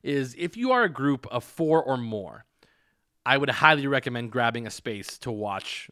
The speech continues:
the game, especially if you have ladies with you, especially if they're gonna be wearing, you know, very uncomfortable shoes, which, I mean, if you're wearing heels during the s-, you know,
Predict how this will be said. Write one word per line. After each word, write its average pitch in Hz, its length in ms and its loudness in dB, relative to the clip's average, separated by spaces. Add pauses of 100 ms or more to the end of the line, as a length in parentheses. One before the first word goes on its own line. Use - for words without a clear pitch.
the 110 120 -12
game, 87 260 -18
especially 156 540 -2
if 139 120 -6
you 139 120 -6
have 123 180 0
ladies 156 300 -2
with 151 200 -6
you, 151 280 -4 (360)
especially - 320 -10
if - 20 -8
they're 123 80 -8
gonna 117 120 -8
be 117 80 -6
wearing, 110 320 -8
you 101 80 -18
know, 98 80 -16
very 104 160 -10
uncomfortable 101 420 -16
shoes, 226 640 -2
which, 117 320 -10
I 120 60 -16
mean, 110 360 -16 (760)
if - 80 -20
you're 123 80 -6
wearing 139 220 -2
heels 131 360 -4
during 127 280 -6
the 123 40 -8
s-, - 180 -14
you 117 160 -14
know, 101 80 -16